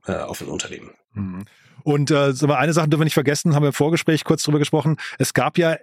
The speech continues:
Speaker 2: Ende letzten Jahres, als ihr die Runde eingetütet habt, gab's ja noch so einen kleinen Ruckler mit einer Bank, ne? Wir wollen jetzt den Namen der Bank, glaub ich, nicht verraten, aber, ähm, musst du trotzdem die Anekdote mal kurz erzählen.
Speaker 1: Ja, äh, also ich glaube, das war eher ein Timing, äh, Thema, muss man dazu sagen. Das bedeutet, ähm, wir hatten,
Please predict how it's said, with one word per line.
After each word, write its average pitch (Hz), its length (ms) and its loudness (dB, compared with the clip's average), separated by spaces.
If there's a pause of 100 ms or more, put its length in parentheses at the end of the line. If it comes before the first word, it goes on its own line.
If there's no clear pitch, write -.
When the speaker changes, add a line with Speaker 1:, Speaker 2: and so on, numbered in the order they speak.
(240)
Speaker 2:
Ende 165 220 2
letzten 175 300 2
Jahres, 143 320 2
als 147 100 0
ihr 147 80 2
die 143 40 4
Runde 147 220 4
eingetütet 143 360 2
habt, 143 100 -2
gab's 143 160 0
ja 156 80 2
noch 143 80 2
so 151 80 2
einen 143 60 -2
kleinen 139 180 2
Ruckler 156 300 2
mit 139 100 2
einer 135 100 2
Bank, 135 300 0
ne? 151 140 4
Wir 139 80 4
wollen 139 100 4
jetzt 135 100 0
den 139 60 4
Namen 127 240 2
der 165 80 2
Bank, 156 180 2
glaub 156 140 2
ich, 151 80 2
nicht 156 140 2
verraten, 147 400 2
aber, 131 360 2
ähm, 131 360 2
musst 135 200 2
du 151 40 -4
trotzdem 147 240 -2
die 147 80 4
Anekdote 143 320 2
mal 127 100 2
kurz - 160 0
erzählen. 107 380 0 (140)
Speaker 1:
Ja, 151 360 2
äh, 135 300 4
also 123 200 0
ich - 140 0
glaube, 135 240 2
das 127 160 -2
war 120 80 2
eher 123 80 4
ein 139 100 2
Timing, 147 460 2
äh, 117 320 2
Thema, 131 480 2
muss 131 180 0
man 131 120 2
dazu 120 260 0
sagen. 127 360 2
Das - 120 -4
bedeutet, 123 560 0
ähm, 123 400 2
wir 127 160 2
hatten, 135 320 0